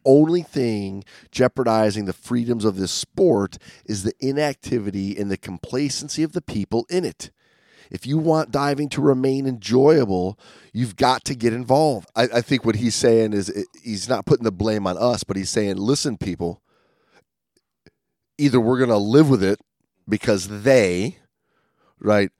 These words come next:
have, have enacted this, or us, like what you just said, it's us against them. Either we can fight back or we can live with it.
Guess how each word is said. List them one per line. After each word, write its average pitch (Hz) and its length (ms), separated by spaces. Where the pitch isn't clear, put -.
have, 95 340
have 98 360
enacted 107 520
this, 82 280
or 107 380
us, 135 580
like 107 180
what 104 80
you 127 140
just 123 180
said, 95 400
it's - 200
us 117 220
against 107 320
them. 110 380
Either 113 280
we 139 280
can 147 400
fight 147 380
back 120 520
or 113 160
we 120 100
can 127 140
live 139 180
with 104 140
it. 76 80